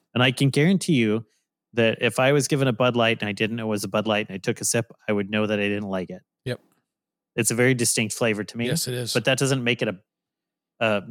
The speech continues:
Speaker 1: necessarily bad beer. It's
Speaker 2: No.
Speaker 1: bad to me, but it's not bad to everyone.
Speaker 2: Yep. I agree with that one hundred percent. I agree with that. And, uh, just as a, uh, service announcement,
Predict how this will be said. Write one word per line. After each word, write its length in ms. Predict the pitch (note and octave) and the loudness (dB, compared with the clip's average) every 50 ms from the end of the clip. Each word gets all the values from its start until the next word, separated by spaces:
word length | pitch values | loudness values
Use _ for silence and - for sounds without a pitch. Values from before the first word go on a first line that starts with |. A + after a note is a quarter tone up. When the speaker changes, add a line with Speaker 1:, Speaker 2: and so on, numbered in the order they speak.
| A2+ G#2+ G2 - _ _ _ _ - | -10 -10 -10 -12 _ _ _ _ -4
Speaker 1:
necessarily 640 | - A2+ A2 - - - A#2 A2 G#2+ G2+ G2+ F2+ - _ | -2 0 0 0 0 0 0 0 0 0 -2 -4 -6 _
bad 400 | - G2+ G2 G2 F#2+ F#2+ F#2+ F#2+ - - | -2 0 2 2 2 0 -2 -6 -6 -4
beer. 180 | G#2 G2 F#2+ - | -4 -4 -2 0
It's 160 | - A3 G#3 | 0 0 0
Speaker 2:
No. 20 | |
Speaker 1:
bad 260 | F#3 C#3+ C3 B2+ A#2 | 2 2 2 0 0
to 100 | - B2+ | -2 -4
me, 260 | A#2 A#2 A2+ G2+ F2 - | -2 0 -2 -2 -4 -4
but 100 | - G#2+ G2 | -6 -6 -6
it's 160 | G2+ - - | -4 -6 -6
not 160 | A#2 G#2 F#2 | -6 -6 -4
bad 220 | - G#2+ G2 F2+ - | -4 -4 -4 -4 -8
to 80 | F#2 | -12
everyone. 360 | G2+ G#2+ A2+ G#2+ A#2 A#2 A#2+ | -12 -12 -14 -12 -12 -8 -6
Speaker 2:
Yep. 160 | C#3 F#3 F#3 _ _ _ _ _ _ _ _ _ _ _ _ _ - | -4 -6 -6 _ _ _ _ _ _ _ _ _ _ _ _ _ 0
I 60 | D3+ | 2
agree 160 | E3 F3 F#3+ F3+ | 4 4 4 4
with 80 | E3 | 4
that 140 | D3+ C3+ C3 | 2 2 0
one 80 | C#3 C#3+ | 0 0
hundred 120 | D3+ D3+ | 0 0
percent. 300 | C#3 C3+ - D#3 B2+ - _ _ _ _ _ _ _ _ _ _ _ - | 0 -2 -2 -2 -2 -4 _ _ _ _ _ _ _ _ _ _ _ -10
I 60 | C3 C3+ | -6 -4
agree 180 | B2+ B2+ B2+ | -2 -2 -2
with 100 | A#2+ G#2+ | -2 -2
that. 180 | A#2+ A2 A2 - - - - - - - - | -4 -6 -8 -8 -14 -16 -14 -14 -14 -8 -2
And, 280 | - E3+ F3+ F3+ F3 E3+ | 2 4 4 4 4 4
uh, 200 | E3+ D#3+ D3+ D3 | 4 4 4 4
just 300 | C#3 C3 E3+ F3+ - - - | 2 0 0 -2 -2 -4 -2
as 380 | - D#3+ D#3+ D#3+ D#3 C#3 B2+ - C3 | 0 2 4 4 2 2 -2 -6 -4
a, 680 | C#3 C#3+ C#3 C3+ C3 C3 C3 B2+ B2 B2 B2 A#2 A2 - | -2 2 2 4 4 4 4 2 2 2 0 -2 -4 -8
uh, 480 | C3+ B2+ A2+ A2 A2 A2+ G#2+ A2 A2 A2 | -6 -4 -2 0 0 0 0 0 -2 -4
service 440 | - - - G3+ G#3 G3 F#3+ - - | -4 0 2 2 4 4 2 0 0
announcement, 520 | D3+ C#3 B2 D3 D#3 D#3+ C3 A#2+ A#2 G#2+ | 0 0 2 2 0 0 -2 -6 -8 -8